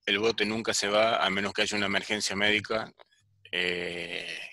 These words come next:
y por eso debe dejar el, los buses en el, en el agua, ¿no es cierto? Que es, debería ser un caso demasiado extremo.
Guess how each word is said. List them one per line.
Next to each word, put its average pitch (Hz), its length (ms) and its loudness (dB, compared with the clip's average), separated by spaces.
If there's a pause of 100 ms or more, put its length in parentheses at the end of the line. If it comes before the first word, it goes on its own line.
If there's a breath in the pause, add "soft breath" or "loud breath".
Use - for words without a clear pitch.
(160)
y 90 100 0
por 92 160 0
eso 92 220 2
debe 92 320 4
dejar 92 320 2
el, 87 260 0
los 85 120 -6
buses 92 320 -4
en 92 60 -4
el, 87 380 0
en 90 100 -6
el 90 100 2
agua, 80 240 -4
¿no 82 60 -18
es - 60 -10
cierto? 92 200 -8
Que 90 80 -6
es, - 280 -10
debería 87 300 -6
ser 92 160 -6
un 90 80 -6
caso - 240 -4
demasiado 90 380 -2
extremo. - 360 -10